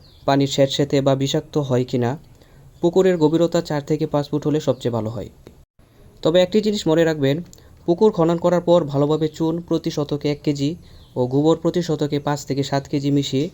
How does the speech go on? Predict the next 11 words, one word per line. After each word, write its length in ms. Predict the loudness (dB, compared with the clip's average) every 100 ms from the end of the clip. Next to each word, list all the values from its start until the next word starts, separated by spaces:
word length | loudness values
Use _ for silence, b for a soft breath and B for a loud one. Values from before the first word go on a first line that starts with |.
| -12
সাত 220 | -8 -6
দিন 160 | -2 -2
রোদে 220 | 0 -2
শুকিয়ে 320 | -4 -4 -4 -4
নিতে 140 | -6
হবে। 220 | -10 -10 -14 _ -20 -20 -20 -20 -12 -2
মাছের 400 | 0 2 2 2
স্বাস্থ্যের 420 | 2 -4 0 0
ওপর 240 | 2 2 2
পানির 340 | 2 2 2
গুণ-, 300 | 2 0 0